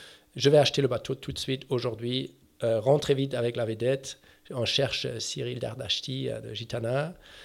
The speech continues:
Il sert, il vient le chercher un peu vraiment en speed. Il cherche sa main. « Donne-moi ta main.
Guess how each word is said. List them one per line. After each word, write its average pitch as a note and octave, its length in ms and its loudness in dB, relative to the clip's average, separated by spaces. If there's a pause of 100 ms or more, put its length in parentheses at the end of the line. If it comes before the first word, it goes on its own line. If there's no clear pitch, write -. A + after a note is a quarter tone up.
(180)
Il A#2+ 120 -4
sert, D3 360 6
il B2 180 2
vient B2 340 2
le E3 80 6
chercher - 380 2
un B2 100 -2
peu - 160 2
vraiment B2+ 360 4
en G2+ 60 -2
speed. - 400 0 (520)
Il C3 120 4
cherche - 320 10
sa D3 180 8
main. « C#3+ 380 6
Donne-moi E3 320 12
ta D#3+ 180 10
main. C#3+ 140 8